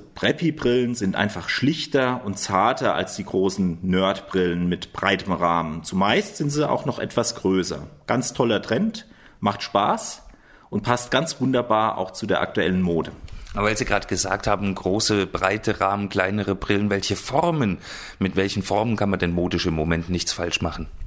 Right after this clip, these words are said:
Speaker 1: Ganz besonders in dem Moment sind die sogenannten Panto-Brillen. Zur Erklärung, das sind Brillen mit ganz runden Gläsern.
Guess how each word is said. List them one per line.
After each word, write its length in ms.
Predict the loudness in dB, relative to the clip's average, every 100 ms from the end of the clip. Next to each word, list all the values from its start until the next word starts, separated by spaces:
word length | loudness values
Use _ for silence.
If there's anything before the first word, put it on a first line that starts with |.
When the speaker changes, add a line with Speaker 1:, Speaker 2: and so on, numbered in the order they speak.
| -6 -6 -8 -16 -20 -20 -2
Speaker 1:
Ganz 240 | 0 0
besonders 460 | 0 2 4 2 0
in 120 | -2
dem 100 | 2
Moment 360 | 2 2 2 0
sind 140 | 0
die 60 | 2
sogenannten 600 | 2 2 2 0 -4 0
Panto-Brillen. 840 | 2 2 2 0 0 2 2 -2 -8 -20 -20 -18
Zur 140 | -2 -2
Erklärung, 540 | 2 2 2 2 0 0
das 160 | 0
sind 340 | 2 0 -2 -2
Brillen 360 | 2 2 2
mit 180 | 0 0
ganz 240 | 0 2 2
runden 340 | 2 2 -4
Gläsern. 600 | 0 2 2 2 0 -2